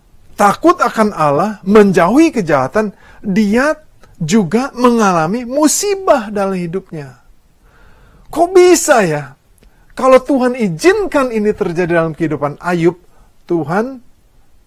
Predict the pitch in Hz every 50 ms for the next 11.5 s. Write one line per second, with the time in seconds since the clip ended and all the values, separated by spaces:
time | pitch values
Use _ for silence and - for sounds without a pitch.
0 | - 233 262 302 339 349 349 339 330 311 302 262 - - - _ _ _ - 349
1 | 370 339 294 226 156 120 113 113 - - - - _ _ - 147 147 147 120 131
2 | 143 135 - _ _ - _ - 147 147 - - 147 143 139 131 135 135 131 123
3 | 107 131 135 131 120 - 135 120 117 98 131 123 127 127 - 139 127 131 127 -
4 | 131 123 117 101 135 131 120 113 120 120 107 117 117 117 113 110 - - - -
5 | - _ - - 151 139 120 120 - 120 117 113 110 - - 131 139 143 143 135
6 | 127 139 131 131 131 120 113 107 107 104 - - 123 110 104 101 101 _ - -
7 | - 156 165 208 240 202 277 311 339 339 294 254 294 349 381 403 370 262 - -
8 | - - - 208 202 214 165 196 170 170 151 156 170 196 208 180 143 - - _
9 | _ _ _ _ - - - - - - - - - - 180 202 220 - 233 220
10 | 214 202 220 240 233 208 214 190 156 175 214 220 214 190 185 202 233 262 277 262
11 | 214 - - 170 151 151 143 139 135 143